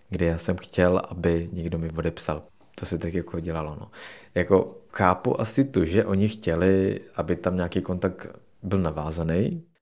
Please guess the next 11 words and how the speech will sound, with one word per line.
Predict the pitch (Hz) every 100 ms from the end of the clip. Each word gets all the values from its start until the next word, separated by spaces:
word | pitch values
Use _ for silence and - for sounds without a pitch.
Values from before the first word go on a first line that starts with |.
| -
ale | 87 87 90 90 87 87
mně | 95
spíš | 90 - 92 -
chyběla | 90 90 90 87
ta | 95
informovanost, | - 82 - 85 82 82 82
že | 82 82 82 82 85 -
mi | 85
neřekli | 85 87 87
tu | 85
pravdu. | 82 - 82 76